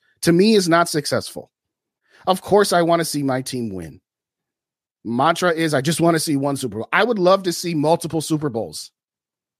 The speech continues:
but I'll just take one at this point. I was all, when somebody asked me, "How bad do you wanna see the Vikings win a Super Bowl?" I said this, as a Minnesota sports fan of all sports, the Wolves, the Wild,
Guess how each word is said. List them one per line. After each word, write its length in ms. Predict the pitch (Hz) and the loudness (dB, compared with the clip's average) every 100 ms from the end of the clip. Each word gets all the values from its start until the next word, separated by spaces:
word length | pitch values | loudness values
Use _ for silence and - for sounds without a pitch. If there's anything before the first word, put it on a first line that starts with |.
| - | -2
but 140 | 165 | 2
I'll 180 | 202 311 | 4 2
just 220 | 247 233 | 0 0
take 180 | 254 170 | 0 0
one 220 | 139 156 | 0 -2
at 100 | 117 | -4
this 180 | - 101 | -8 -12
point. 280 | - 80 - _ - - | -14 -20 -20 _ -20 -4
I 140 | 160 240 | 0 2
was 180 | 220 | 4
all, 160 | 180 175 - 127 139 - _ _ - | 2 0 -4 -18 -20 -20 _ _ -8
when 180 | 156 | -4
somebody 360 | 143 233 269 156 | 0 2 4 4
asked 240 | 151 151 | 2 0
me, 120 | 139 123 | -2 -2
"How 160 | 139 | 0
bad 200 | 143 147 | 2 0
do 60 | 139 | 0
you 80 | 135 | -2
wanna 160 | 131 | -2
see 160 | 113 123 | -4 -6
the 80 | 107 | -6
Vikings 320 | 117 107 101 | -6 -6 -10
win 100 | 101 | -12
a 20 | |
Super 220 | - 85 | -12 -16
Bowl?" 200 | 73 69 _ _ _ _ _ _ _ - | -18 -20 _ _ _ _ _ _ _ -6
I 80 | 143 | -4
said 240 | 143 127 90 | -2 -4 -6
this, 300 | 80 - - - | -12 -14 -14 0
as 180 | 180 208 | 2 4
a 40 | |
Minnesota 500 | 196 185 170 165 156 - _ - | 4 4 2 2 0 -6 _ -8
sports 360 | - 151 143 | 0 2 2
fan 200 | - 131 | 0 -2
of 100 | 120 | 2
all 140 | 151 123 | 2 2
sports, 480 | - 85 85 - - _ _ _ _ _ | -4 -12 -12 -16 -18 _ _ _ _ _
the 80 | 107 | -8
Wolves, 460 | 107 127 120 113 104 | 0 2 2 0 -4
the 100 | 104 | 0
Wild, 560 | 123 120 113 113 110 | 4 4 4 2 -2